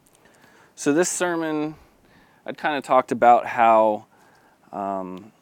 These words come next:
as I've been in the Word regularly, the Lord has given me the sermons,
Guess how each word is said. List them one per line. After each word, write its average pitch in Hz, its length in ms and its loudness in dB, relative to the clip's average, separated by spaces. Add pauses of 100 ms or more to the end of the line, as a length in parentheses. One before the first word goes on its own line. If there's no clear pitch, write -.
(540)
as 117 180 -2
I've 107 180 -4
been 113 160 -4
in 110 120 -4
the 107 80 -6
Word 110 280 0
regularly, 107 760 -4 (1900)
the 123 180 0
Lord 117 520 0 (460)
has 110 180 -6
given 135 280 0
me 120 100 -2
the 107 100 -8
sermons, 107 840 -8